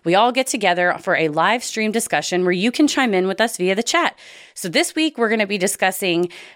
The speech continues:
Summer of Soul, which is a twenty twenty-one Best Documentary winner, and that's gonna be February sixteenth at two P M Central. So watch the movie, log on, and let's chat about it. And when you join our Patreon, you get ad-free episodes,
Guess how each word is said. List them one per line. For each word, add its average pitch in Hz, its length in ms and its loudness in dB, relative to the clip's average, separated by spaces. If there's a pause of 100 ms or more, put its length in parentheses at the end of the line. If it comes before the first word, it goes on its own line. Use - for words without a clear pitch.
(140)
Summer 262 440 2
of - 160 -2
Soul, 202 420 4
which 220 160 -2
is 170 100 -4
a 165 80 0
twenty 220 240 -2
twenty-one 190 640 2
Best 165 260 -2
Documentary 151 540 -2
winner, 151 400 0 (380)
and 170 280 0
that's 175 240 0
gonna 208 180 -6
be 185 140 -4
February 254 760 0
sixteenth 226 680 0
at - 180 -2
two 233 280 0
P 240 200 0
M 180 140 2
Central. 190 400 -2
So 143 180 0
watch 170 280 -2
the 294 80 -2
movie, 285 440 0
log 196 340 0
on, 185 280 2
and 147 180 -4
let's 170 400 0
chat 214 320 0
about 196 300 2
it. 190 160 0 (320)
And 160 60 -4
when 165 100 4
you 170 80 2
join 262 240 4
our 254 80 2
Patreon, 220 540 0
you 170 80 -4
get 147 180 -2
ad-free 220 380 0
episodes, 196 520 2